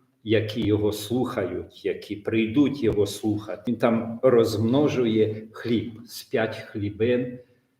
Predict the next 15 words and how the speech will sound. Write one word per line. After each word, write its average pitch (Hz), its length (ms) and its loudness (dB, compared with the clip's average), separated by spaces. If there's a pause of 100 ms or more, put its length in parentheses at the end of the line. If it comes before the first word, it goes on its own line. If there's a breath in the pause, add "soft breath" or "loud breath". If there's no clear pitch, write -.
(520)
на 107 560 0
п'ять 131 560 0
тисяч 110 560 -4
чоловіків 98 1120 -4
і - 80 -12
три 101 260 2
риби. 98 400 -2 (1040)
Це - 260 -2
все 104 640 -2 (2500)
Дух 147 340 6
Святий, - 560 -6
Господь 113 540 -4
Бог 110 540 4
тільки - 340 -6
може 117 680 2